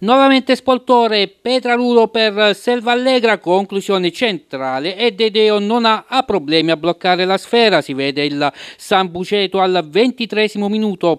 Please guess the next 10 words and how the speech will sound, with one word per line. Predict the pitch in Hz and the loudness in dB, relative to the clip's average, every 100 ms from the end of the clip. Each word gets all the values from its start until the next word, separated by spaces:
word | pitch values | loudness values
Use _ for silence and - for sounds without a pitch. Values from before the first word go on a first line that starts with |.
| _ | _
Pellecchia | 190 247 262 269 262 233 202 | 0 2 2 0 0 -2 0
direttamente | 160 165 160 160 160 190 185 190 | -2 -4 -4 -6 -4 -4 -4 -2
da | 185 175 | -2 0
calcio | 196 196 190 - 185 | 0 0 0 -4 -4
di | 160 208 202 | -2 -4 -4
punizione, | - 170 160 - 147 147 151 | -4 -4 -4 -2 0 0 -2
centra | - 160 165 185 190 190 | -4 -2 0 0 0 2
la | 202 | 2
traversa, | 214 220 247 247 - 226 | 2 2 2 2 0 0
nell'occasione | 214 185 - 165 170 165 165 | 2 0 0 -2 0 2 0